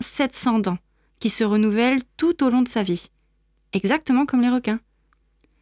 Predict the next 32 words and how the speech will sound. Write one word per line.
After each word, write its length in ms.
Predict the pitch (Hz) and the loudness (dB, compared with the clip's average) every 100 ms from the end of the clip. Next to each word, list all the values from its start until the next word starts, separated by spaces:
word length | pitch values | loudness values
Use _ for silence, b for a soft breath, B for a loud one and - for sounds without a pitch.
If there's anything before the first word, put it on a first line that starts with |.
| _ - | _ -4
De 120 | 214 | 0
nature 420 | 220 233 - 269 | 2 0 0 0
relativement 520 | 226 196 196 196 190 190 | 2 0 0 0 0 0
calme, 480 | - 277 285 285 285 | 0 2 4 2 2
il 160 | 262 254 | 2 4
n'en 140 | 262 | 4
reste 200 | 254 254 | 2 0
pas 140 | - 240 | 0 2
moins 360 | 247 262 269 - | 4 2 2 0
un 140 | 226 | -2
redoutable 760 | 208 240 247 220 220 226 214 208 | 0 0 0 0 -2 0 0 -2
prédateur. 640 | - 190 180 - 175 175 _ _ _ _ _ _ _ _ | -2 -4 -4 -4 -4 -6 _ _ _ _ _ _ _ _
Sa 180 | - 175 | -4 -2
technique ? 560 | 185 190 262 - - _ _ _ _ _ | -2 0 0 -2 -10 _ _ _ _ _
S'approcher 680 | - 247 240 - 220 - 165 - | -4 -4 -2 -2 -2 -2 -4 -4
très 440 | - - 320 294 | -6 -2 0 2
discrètement 640 | 226 220 - 220 226 214 | 0 -2 -4 -2 0 2
de 80 | 202 | 0
sa 180 | 185 170 | 0 -2
proie, 360 | - - 226 302 _ _ _ - | -4 -4 -2 -4 _ _ _ -4
au 100 | 226 | -4
point 340 | - 262 254 | 0 2 4
de 80 | 220 | 4
ne 140 | 185 | 2
plus 420 | 180 _ - 330 311 | -2 _ -6 -2 0
voir 220 | 254 233 | 0 0
bouger 300 | 220 220 233 | 0 0 0
ses 140 | - | 0
nageoires, 600 | 214 196 190 220 302 330 _ _ _ _ _ - | 0 0 0 0 -2 -6 _ _ _ _ _ -4
et 100 | 185 | 0
une 160 | 220 247 | 2 0
fois 380 | - 208 185 | 0 -2 -2